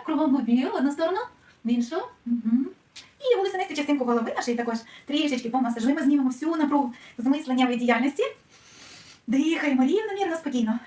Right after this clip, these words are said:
Дихаємо і посміхаємось. Легенька посмішка. Налаштовуємося на позитив. Налаштовуємося на позитив.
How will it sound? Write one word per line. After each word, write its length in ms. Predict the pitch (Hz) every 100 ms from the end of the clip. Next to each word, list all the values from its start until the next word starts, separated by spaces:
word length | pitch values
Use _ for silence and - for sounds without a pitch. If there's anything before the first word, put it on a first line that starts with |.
| -
Дихаємо 500 | 226 359 427 311 285
і 120 | 392
посміхаємось. 680 | 381 330 330 262 240 202 190
Легенька 380 | 359 381 320 277
посмішка. 300 | 269 240 233
Налаштовуємося 520 | 392 392 370 339 311
на 260 | 226 240 - -
позитив. 460 | - 269 240 247 - - _ _ _ -
Налаштовуємося 500 | 220 233 214 214 226
на 60 |
позитив. 360 | 226 220 233